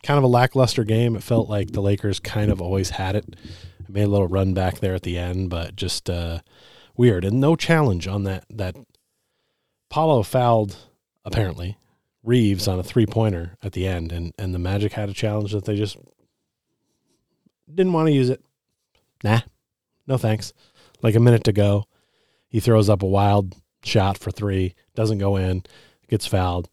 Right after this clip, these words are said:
Sure, let him have the free throws. I mean, what are we saving that for? You don't get, like, a bonus back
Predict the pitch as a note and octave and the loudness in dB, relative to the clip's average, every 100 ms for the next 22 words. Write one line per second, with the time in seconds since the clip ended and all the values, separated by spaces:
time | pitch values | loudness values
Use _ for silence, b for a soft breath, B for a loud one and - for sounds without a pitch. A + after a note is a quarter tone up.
0 | _ _ _ _ - F3+ A#2+ _ _ _ | _ _ _ _ -2 0 0 _ _ _
1 | G#2+ G#2 G#2 G2+ F#2+ G2+ E2+ - - - | -2 -2 0 -2 -6 -6 -8 -10 -14 -8
2 | B2+ C3 A#2+ G#2+ C3 D#3 D3 C3+ - C3+ | 0 2 2 2 0 2 0 -2 0 0
3 | C3+ A2 G2 F2 - F2+ E2+ G#2 C3 C3+ | 2 0 -2 -6 -10 -10 -4 2 4 2
4 | - B2+ B2 A#2 A2 G2 G2 F#2 G2+ A#2+ | 0 2 2 4 4 4 2 2 4 4
5 | G#2+ - - G2 G#2+ F2+ _ | 2 -2 -2 2 2 -2 _